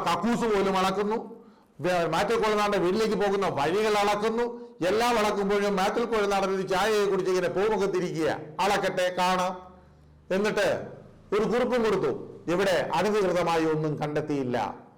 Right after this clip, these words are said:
അപ്പോൾ തന്നെ ആളുകൾക്ക് മനസ്സിലായി മറ്റേതിൻ്റെ പകരം വീട്ടിലാണ് ഈ സംഭവിച്ചതെന്ന്. അതിനുശേഷം വീണ്ടും പിടിച്ചിരിക്കുന്നു ചിന്നക്കനാലിൽ മാത്യു കുഴൽനാടൻ്റെ കപ്പിത്താൻസ് എന്ന പേരുള്ള ഒരു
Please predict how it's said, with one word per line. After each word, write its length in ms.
അപ്പോൾ 220
തന്നെ 220
ആളുകൾക്ക് 380
മനസ്സിലായി 440
മറ്റേതിൻ്റെ 560
പകരം 360
വീട്ടിലാണ് 460
ഈ 20
സംഭവിച്ചതെന്ന്. 640
അതിനുശേഷം 500
വീണ്ടും 200
പിടിച്ചിരിക്കുന്നു 440
ചിന്നക്കനാലിൽ 580
മാത്യു 320
കുഴൽനാടൻ്റെ 600
കപ്പിത്താൻസ് 580
എന്ന 180
പേരുള്ള 300
ഒരു 100